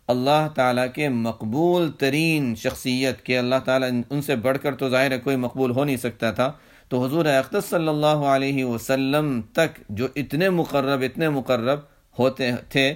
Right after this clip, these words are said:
جتنا کوئی نہیں ہو سکتا، آپ صلی اللہ علیہ وسلم بھی ہر رکعت میں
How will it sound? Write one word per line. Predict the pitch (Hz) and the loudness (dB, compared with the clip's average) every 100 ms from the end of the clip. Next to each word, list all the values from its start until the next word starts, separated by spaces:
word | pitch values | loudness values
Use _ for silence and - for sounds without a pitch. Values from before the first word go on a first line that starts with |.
| - - 110 | -6 -16 -6
جتنا | 123 139 131 | -4 -2 -2
کوئی | 160 165 | 0 2
نہیں | 143 | 0
ہو | 123 | -2
سکتا، | 113 107 - 120 - _ _ | -2 -6 -2 -4 -4 _ _
آپ | - 110 | -10 -8
صلی | 110 | -2
اللہ | 110 | -4
علیہ | |
وسلم | 120 131 | -4 -4
بھی | 117 | -2
ہر | 117 117 | 0 0
رکعت | 107 107 113 117 110 | -2 0 0 2 -2
میں | 104 | -4